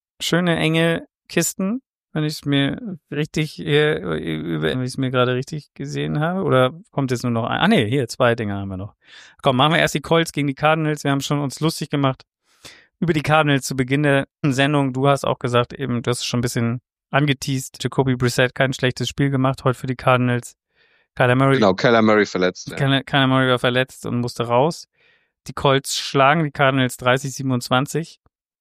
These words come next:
Speaker 1: ganz am Ende wieder, sozusagen. Auch ein enges Spiel, ging hin und her, war eigentlich schön anzugucken. Hast du das mitgekriegt mit den Verletzungen der Colts vor dem Spiel, bevor das Spiel
Speaker 2: Ja.
Speaker 1: überhaupt losging?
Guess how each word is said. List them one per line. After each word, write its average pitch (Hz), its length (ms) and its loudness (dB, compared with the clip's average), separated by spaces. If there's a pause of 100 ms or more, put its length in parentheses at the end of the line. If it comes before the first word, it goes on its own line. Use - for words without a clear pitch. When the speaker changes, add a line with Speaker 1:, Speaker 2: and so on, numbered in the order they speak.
(220)
Speaker 1:
ganz 123 180 0
am 120 120 0
Ende 135 300 0 (460)
wieder, 151 460 0 (600)
sozusagen. 139 640 0
Auch 131 140 -4
ein 139 120 0
enges 139 220 0
Spiel, 160 220 -2
ging 135 180 0
hin 139 140 0
und 139 100 0
her, 156 260 2
war 135 260 0
eigentlich 143 420 -8 (260)
schön 147 260 2
anzugucken. 170 680 -4 (440)
Hast - 180 0
du 185 40 2
das 156 120 2
mitgekriegt 165 480 -4
mit 147 140 -4
den 143 240 -2 (720)
Verletzungen 139 840 0
der 131 120 0
Colts 131 460 0
vor 139 240 0
dem 120 120 0
Spiel, 117 440 -4
bevor 127 260 0
das 135 120 2
Spiel - 140 2
Speaker 2:
Ja. 110 80 6
Speaker 1:
überhaupt 120 180 0
losging? 127 460 -4